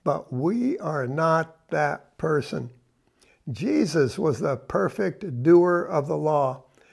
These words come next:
and Jesus offers us this same justification, this same righteousness, as a free gift by faith. Let's not focus on the rules, but let's see Jesus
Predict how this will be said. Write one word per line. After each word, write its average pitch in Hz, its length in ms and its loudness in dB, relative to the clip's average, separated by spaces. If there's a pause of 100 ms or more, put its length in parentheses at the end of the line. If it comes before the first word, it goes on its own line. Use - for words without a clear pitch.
(260)
and 165 260 -2
Jesus 175 500 -2
offers 175 520 0
us 160 340 -2 (420)
this 220 400 4
same 190 540 -2
justification, - 1300 -4
this 208 260 0
same 185 560 -2
righteousness, 160 960 -4 (460)
as 165 260 -2
a 143 160 0
free 240 580 0
gift 180 760 -2
by 151 460 -2 (100)
faith. 123 500 -8 (800)
Let's 294 300 -2
not 208 260 4
focus 190 420 0
on 160 160 0
the 143 100 0
rules, 151 580 4
but - 360 -2
let's - 280 -2
see 214 500 -2
Jesus 147 840 0